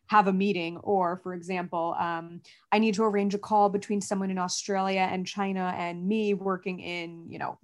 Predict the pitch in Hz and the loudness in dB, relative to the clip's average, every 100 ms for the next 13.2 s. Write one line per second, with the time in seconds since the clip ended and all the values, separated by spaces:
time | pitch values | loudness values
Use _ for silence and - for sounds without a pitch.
0 | - - - - 156 - - 95 95 92 | -8 -8 -6 -6 -6 -4 -2 -2 -4 0
1 | 175 - - 190 - - - - 208 202 | 0 0 -6 -4 -4 -6 -12 -12 2 2
2 | 202 202 - 196 190 185 180 170 170 175 | 4 0 -2 0 2 0 0 4 2 2
3 | 196 151 165 156 - - 170 160 - - | -4 -4 -4 -4 -6 2 2 2 -6 -10
4 | - 196 - 254 214 175 165 170 175 165 | -6 -4 0 0 2 0 0 4 6 4
5 | 175 185 185 - 220 208 190 180 - 185 | 0 -6 -10 -12 -4 -4 -2 -6 -6 -6
6 | 185 165 180 170 170 - 170 - 202 185 | -8 -8 -6 -4 -4 -6 -8 -4 -2 0
7 | 196 190 - - 175 170 175 180 170 160 | 2 0 -2 -4 -2 0 -2 -4 -4 -4
8 | 156 185 247 320 320 185 175 170 - 226 | 0 2 4 2 2 2 0 -4 -2 0
9 | 339 190 190 196 196 208 180 151 156 190 | 0 0 -2 -2 -4 -2 -6 -8 -4 0
10 | 202 170 - 175 165 185 208 214 214 - | 2 0 -4 -6 -4 -4 -4 -2 -2 -2
11 | 247 202 170 175 180 - 202 190 240 254 | -2 -2 -4 -8 -8 -6 -6 -4 0 2
12 | 269 302 - _ _ _ - 214 196 185 | 2 0 -10 _ _ _ -2 2 2 2
13 | 180 185 | -4 -10